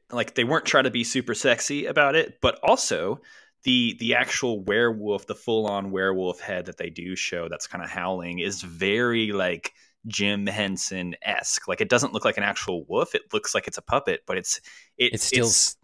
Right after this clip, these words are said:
Speaker 2: real.
Speaker 1: it
Speaker 2: It's
Speaker 1: kinda
Speaker 2: scary.
Speaker 1: brings you in, in that way. Yeah, it feels like a classic, uh, Halloween movie monster type thing.
Speaker 2: Yeah, apparently the crew that worked on those wolves, uh, did some of the Underworld, uh, Kate, uh,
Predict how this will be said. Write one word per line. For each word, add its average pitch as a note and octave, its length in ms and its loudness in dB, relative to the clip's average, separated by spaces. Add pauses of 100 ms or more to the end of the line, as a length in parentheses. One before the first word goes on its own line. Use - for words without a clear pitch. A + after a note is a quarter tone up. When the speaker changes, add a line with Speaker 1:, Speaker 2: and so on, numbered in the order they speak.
(120)
Speaker 2:
real. F#2+ 360 0
Speaker 1:
it B2+ 80 6
Speaker 2:
It's - 100 0
Speaker 1:
kinda D3 160 8
Speaker 2:
scary. A2 120 2
Speaker 1:
brings A#2+ 360 2
you A2 140 2
in, G#2+ 320 2
in F#2+ 200 -4
that F2+ 200 -2
way. F2 220 0
Yeah, G#2+ 280 2
it G#2+ 160 -2
feels B2+ 240 0
like A2+ 80 -2
a G#2+ 60 0
classic, - 800 -2
uh, F#2 200 -2
Halloween F#2+ 720 -4
movie F#2 300 -4
monster E2 680 -8
type - 200 -14
thing. - 180 -16
Speaker 2:
Yeah, G#2 340 0
apparently A#2+ 400 2
the G2+ 100 0
crew G2+ 320 -2
that F#2 180 0
worked F2+ 280 -2
on E2 160 -4
those E2 360 -4 (100)
wolves, F#2 600 -4
uh, E2+ 300 -6
did E2+ 340 -4
some F2+ 180 -2
of D#2+ 120 -8
the D#2 220 -12
Underworld, D2+ 840 -8 (420)
uh, D#2 240 -10 (140)
Kate, - 460 -4 (220)
uh, D#2+ 720 -6